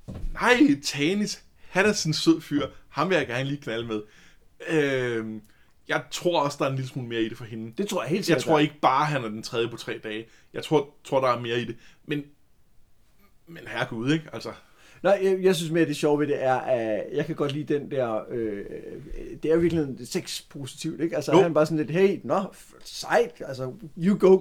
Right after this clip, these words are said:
Speaker 2: girlfriend." Og det synes jeg egentlig er meget fedt i forhold til de der små antydninger, der har været af sådan lidt bonerthed i, i
Speaker 1: Ja.
Speaker 2: hele serien, ikke?
Speaker 1: Ja.
Speaker 2: Øh, og der er det fedt, at så bare, hun er... Hun
Speaker 1: Men, men der er lidt omkring det der med sex, som vi skal snakke om, når vi snakker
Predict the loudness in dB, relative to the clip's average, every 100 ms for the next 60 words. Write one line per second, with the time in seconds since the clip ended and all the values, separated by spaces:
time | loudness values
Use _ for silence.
0 | 6 2 2 -2 -2 -4 0 2 2 2
1 | 2 2 2 0 0 0 0 -2 -4 -2
2 | 0 0 -2 -2 -4 -2 -2 -2 -4 -6
3 | -4 0 0 0 -4 -8 -20 -18 -4 0
4 | 0 0 2 2 0 -2 -4 -4 -4 -6
5 | -6 0 0 0 -4 -6 -6 -10 -8 -8
6 | -10 -20 -14 -8 -6 -6 -4 -4 -2 -4
7 | -4 -4 -2 0 0 0 0 -2 -6 -8
8 | -8 -10 -14 -20 -18 -8 0 4 4 4
9 | 2 0 0 0 0 0 -2 -2 -8 -6
10 | -6 -6 -6 -4 -2 -4 -4 -8 -6 -8